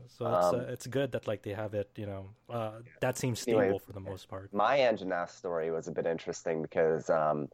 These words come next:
Speaker 2: Rathalos actually ambushed us.
Speaker 1: <laughs> Oh, wow.
Speaker 2: So we were fighting the Anjanath, and we kinda stepped back as soon as we saw the Rathalos came in. It's like, "Wait, stop.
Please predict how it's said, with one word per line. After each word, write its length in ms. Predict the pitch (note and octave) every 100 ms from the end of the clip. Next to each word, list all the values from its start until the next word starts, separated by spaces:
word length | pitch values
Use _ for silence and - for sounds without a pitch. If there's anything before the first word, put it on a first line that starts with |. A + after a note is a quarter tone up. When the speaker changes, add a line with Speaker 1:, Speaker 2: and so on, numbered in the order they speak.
| -
Speaker 2:
Rathalos 1080 | E2+ A2+ B2 B2+ G2+ F2+ E2 - - - - _ _ _ _ _ -
actually 420 | F2+ F#2+ G#2+ F#2+
ambushed 380 | A#2+ F2+ - - -
us. 220 | - - _ _
Speaker 1:
<laughs> 120 | - -
Oh, 60 | C#3
wow. 240 | B2+ C3
Speaker 2:
So 80 | C3
we 100 | B2+
were 140 | B2+
fighting 300 | A#2 - C3
the 260 | B2 A2+ A2+ -
Anjanath, 560 | C3 C3+ A2+ F#2+ F2+ -
and 460 | G2 F#2 F2+ F2 E2+ _ _ _ -
we 80 | G#2+
kinda 240 | C#3+ A#2+
stepped 360 | - - - -
back 300 | A#2 A2+ -
as 100 | G#2
soon 200 | - A#2
as 120 | G#2
we 80 | G2
saw 220 | F#2+ G#2+
the 60 | F2+
Rathalos 480 | F2+ G2 - F#2 -
came 140 | F#2
in. 60 | F2
It's 140 | E2+
like, 180 | F#2+ F2
"Wait, 160 | G2 -
stop. 320 | - F2 -